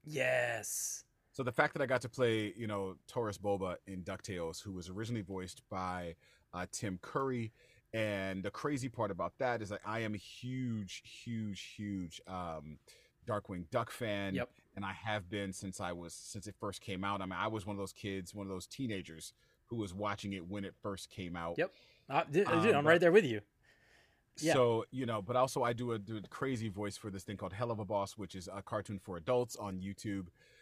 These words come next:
Speaker 2: uh, which is so much fun. And also there's a new cartoon coming out for Disney called Ki-, actually, I'm doing a, a one for Disney Junior called Super Kitties.
Speaker 1: Okay.
Speaker 2: And I'm also doing another one for just Disney Channel called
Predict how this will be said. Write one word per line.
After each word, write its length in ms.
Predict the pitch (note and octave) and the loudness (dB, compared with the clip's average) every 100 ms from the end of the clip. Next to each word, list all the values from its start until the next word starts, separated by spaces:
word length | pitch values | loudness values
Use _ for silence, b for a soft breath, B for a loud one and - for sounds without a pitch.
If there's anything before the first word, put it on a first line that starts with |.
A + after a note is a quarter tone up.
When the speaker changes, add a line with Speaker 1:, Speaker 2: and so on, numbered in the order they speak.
| b | b
Speaker 2:
uh, 200 | F#2+ G2 | -2 -2
which 220 | G2 G2+ G2+ | -2 -6 -6
is 80 | |
so 220 | - A#2 G2 | -6 -4 -4
much 180 | F#2+ | -6
fun. 260 | - F2+ F2+ | -6 -6 -6
And 200 | F#2 G#2+ | -6 -4
also 200 | G#2+ A#2 | -4 -4
there's 200 | G#2+ G2 | -4 -2
a 40 | G#2+ | 0
new 200 | D3+ A3 | 0 2
cartoon 400 | C#3 A2+ A2 G2+ | 0 0 -4 -4
coming 260 | A2 G2+ | -4 -2
out 140 | G2 F#2+ | -2 -4
for 80 | G2+ | -6
Disney 500 | F#2+ F#2+ G2 F#2+ F#2 | -6 -6 -4 -4 -6
called 400 | - F#2 E2+ E2+ - _ _ _ _ _ _ _ - | -6 -4 -2 -4 -8 _ _ _ _ _ _ _ -14
Ki-, 200 | - E3 | -2 4
actually, 400 | D#3 D#3 D3 B2+ - b b | 6 6 2 -2 -4 b b
I'm 100 | A#2 | -2
doing 180 | C3 A#2 | 0 0
a, 40 | |
a 300 | A#2 A#2 A#2 | 0 0 2
one 300 | G#2+ B2+ C3+ | 4 4 2
for 180 | A#2+ B2 | 0 -2
Disney 320 | A#2 A#2+ G#2+ | 0 0 0
Junior 420 | F2+ A2+ B2+ C#3+ | 0 0 0 0
called 300 | D3 A2 G2+ | 0 0 0
Super 300 | - C3 B2+ | 0 -4 -2
Kitties. 540 | - C#3 D3 G3+ - - _ _ - | -4 -4 -4 -8 -12 -20 _ _ -10
Speaker 1:
Okay. 180 | C3+ C#3+ | -6 -2
Speaker 2:
And 340 | A#2+ A#2 A2 A2 | 0 2 2 2
I'm 140 | A2+ | 0
also 260 | A#2 - A#2 | 0 0 -4
doing 380 | A2 A2+ G#2 | 0 0 0
another 300 | G#2 A2+ A2+ | -2 -2 -2
one 240 | G#2+ G#2 G2+ | -2 -2 -4
for 140 | - | -6
just 200 | F#2+ G2+ | -6 -6
Disney 200 | A2 G#2 | -4 -4
Channel 340 | - G2+ F#2 F2+ | -4 -2 -2 -4
called 320 | - F#2 | -4 -4